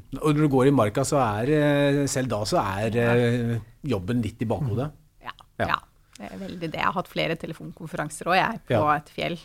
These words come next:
Speaker 2: Eh, så hvis jeg må innimellom. Eh, nei da, den er der hele tiden, egentlig.
Speaker 1: Ja.
Speaker 2: Ja.
Speaker 1: Ole, Ole Kristian, du,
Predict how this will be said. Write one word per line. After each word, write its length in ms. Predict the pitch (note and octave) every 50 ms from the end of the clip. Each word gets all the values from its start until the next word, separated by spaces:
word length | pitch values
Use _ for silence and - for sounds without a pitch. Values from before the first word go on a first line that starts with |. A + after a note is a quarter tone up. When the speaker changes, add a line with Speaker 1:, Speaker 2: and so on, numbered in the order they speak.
| - -
Speaker 2:
Eh, 360 | F#3 E3 D#3+ D#3+ D#3+ D#3+ D#3+
så 240 | E3 - - - E3 D#3 D#3+ D#3 D3+ D3 D3 D#3+ D3+
hvis 180 | D#3 D#3+ - -
jeg 280 | D#3+ D3+ D#3+ D#3+ D#3+ D#3
må 420 | D#3 D#3 D#3+ D#3+ E3 D#3+ D3+ D#3+ - - _ -
innimellom. 480 | - E3+ E3+ E3 E3 E3+ E3 F3+ G3+ G3+ - - - - - - - A#3 - -
Eh, 480 | F#3+ F#3 F3+ F3+ F3 E3+ E3+ E3+ E3
nei 720 | E3 E3+ E3 E3 E3 F3+ - - - _ _ - - - E3+
da, 80 | - - F3+
den 200 | D3+ - E3 E3+
er 160 | C#3+ C#3 F3 G3+
der 120 | G3 F#3
hele 200 | F3 F3 - C#3+
tiden, 320 | - - - - - E3+ -
egentlig. 240 | - A2+ G2+ G2 G#2 - - - -
Speaker 1:
Ja. 80 | - -
Speaker 2:
Ja. 20 | -
Speaker 1:
Ole, 140 | E3 E3+ G3 -
Ole 140 | F3+ E3+ E3+
Kristian, 320 | E3+ D3+ - E3 D#3+ E3
du, 320 | E3 D#3+ D#3 D3+ D3 D3+